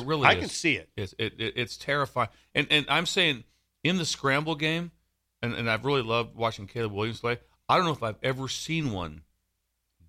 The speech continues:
Speaker 1: better or more dangerous than him.
Speaker 2: Caleb Williams.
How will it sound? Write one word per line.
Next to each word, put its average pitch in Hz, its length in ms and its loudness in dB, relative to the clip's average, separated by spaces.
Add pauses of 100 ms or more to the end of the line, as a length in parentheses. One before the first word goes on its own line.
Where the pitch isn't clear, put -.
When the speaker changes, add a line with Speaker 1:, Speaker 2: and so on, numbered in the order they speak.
Speaker 1:
better 135 340 0
or 107 240 -8
more 107 200 -4
dangerous 98 760 -6 (360)
than 120 120 -4
him. 135 220 -6 (340)
Speaker 2:
Caleb 92 220 -2
Williams. 90 400 0